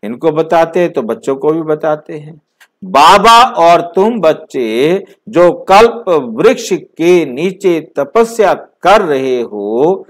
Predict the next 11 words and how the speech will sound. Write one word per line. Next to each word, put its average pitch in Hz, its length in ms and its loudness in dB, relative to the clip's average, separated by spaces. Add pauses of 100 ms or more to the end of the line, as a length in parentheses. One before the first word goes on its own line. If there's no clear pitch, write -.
(300)
देवता 175 720 2
बनने 160 580 -4
के 110 260 -12
लिए, 113 920 -4 (200)
ये 104 400 -4
मंदिर 147 800 -6 (720)
हूबहू 147 1400 -4 (480)
तुम्हारा 143 680 2
जड़ 165 680 0 (500)
यादगार 135 1200 0 (1800)
है। 107 260 -8